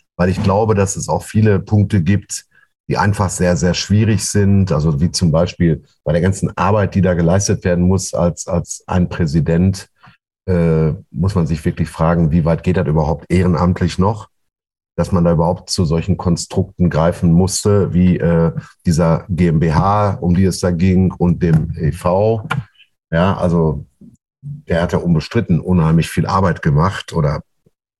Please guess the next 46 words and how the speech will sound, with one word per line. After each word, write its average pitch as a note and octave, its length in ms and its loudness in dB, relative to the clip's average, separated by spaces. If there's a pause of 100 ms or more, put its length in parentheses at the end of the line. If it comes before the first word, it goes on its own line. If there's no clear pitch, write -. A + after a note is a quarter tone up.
(320)
hat G2+ 240 -4
er F2 120 0
sie C#2+ 100 -2
leisten E2 460 2
müssen. D#2+ 420 2
Ob F2 140 -2
er E2+ 80 0
sie D2+ 120 -4
alle G2 120 0
gemacht F2+ 340 -4
hat, D#2+ 140 0
ich E2 100 -4
war E2 80 4
nicht E2+ 180 2
dabei, D#2+ 340 2
ne? F2+ 180 2 (640)
Aber E2 160 2
dafür G2 440 0
hat G#2 160 0
man G2+ 80 2
dann F#2+ 160 4
auch, F2 240 0
muss G#2+ 140 2
man A2+ 100 0
auch, E2 80 2
man G2 160 4
muss C3 140 2
auch C3+ 100 0
von A2+ 120 2
irgendwas G#2 320 2
leben G2+ 280 4
und E2+ 80 4
muss F2+ 140 0
dementsprechend F#2 560 0
entlohnt E2 440 2
werden, C2+ 280 -2
ne? D#2 100 2
Also E2 160 2
das G#2 260 0
zum G2+ 140 2
Beispiel F#2 360 0
ist - 120 -4
ja D#2+ 140 0
ein F2+ 180 2
Zeichen F2 400 0
dafür, E2 420 0